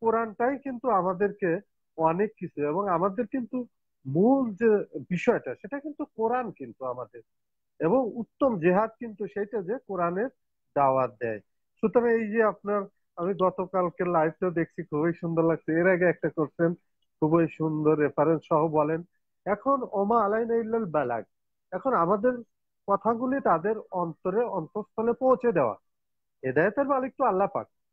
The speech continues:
এবং আল্লাহ পাক বলে দিয়েছেন, "আয় নবী, আপনি ইচ্ছা করলেও কাউকে হেদায়েত দিতে পারেন না।" এটা। এবং আমরা জানি যে ওই যে ওলীদ ইবনে, আহ, খালিদ বিন ওলীদ রাদিয়াল্লাহু আনহুর ব্যাপারে রাসূল সাল্লাল্লাহু আলাইহি ওয়াসাল্লামের মুখ থেকে একটা কথা বের হয়ে গিয়েছিল। পরবর্তী সেই রাসূল সাল্লাল্লাহু আলাইহি ওয়াসাল্লামের মুখ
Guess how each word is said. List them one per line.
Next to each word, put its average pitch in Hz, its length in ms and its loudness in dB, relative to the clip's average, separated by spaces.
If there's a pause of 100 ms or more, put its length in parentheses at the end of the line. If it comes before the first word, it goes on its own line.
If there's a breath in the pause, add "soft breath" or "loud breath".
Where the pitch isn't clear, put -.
(320)
এবং 202 180 0
আল্লাহ 185 160 2
পাক 233 120 -6
বলে 220 280 -2
দিয়েছেন, 214 300 -6
"আয় 202 140 0
নবী, 220 260 0
আপনি 208 280 0
ইচ্ছা 220 260 -4
করলেও 247 380 -4
কাউকে 190 360 -2
হেদায়েত 165 320 2
দিতে 180 240 -2
পারেন 165 260 0
না।" 294 200 -10 (400)
এটা। 139 240 0 (300)
এবং 277 160 2
আমরা 269 200 2
জানি 214 400 0
যে 220 120 0
ওই 214 180 0
যে 208 180 -4 (400)
ওলীদ 190 440 0
ইবনে, 202 220 2 (560)
আহ, 135 240 4
খালিদ 175 440 -2
বিন 214 120 -6
ওলীদ 196 340 -2
রাদিয়াল্লাহু 208 420 2
আনহুর 214 200 -2
ব্যাপারে 185 300 -2
রাসূল 180 340 -2
সাল্লাল্লাহু 175 100 -10
আলাইহি 170 80 0
ওয়াসাল্লামের 165 440 -2
মুখ 156 240 -4
থেকে 156 180 0
একটা 147 280 -2
কথা 156 280 2
বের 147 200 -2
হয়ে 147 140 0
গিয়েছিল। 139 440 -10 (480)
পরবর্তী 233 400 2
সেই 220 400 0
রাসূল - 20 -6
সাল্লাল্লাহু 233 380 -2
আলাইহি 233 80 -2
ওয়াসাল্লামের 220 400 -2
মুখ 190 80 -8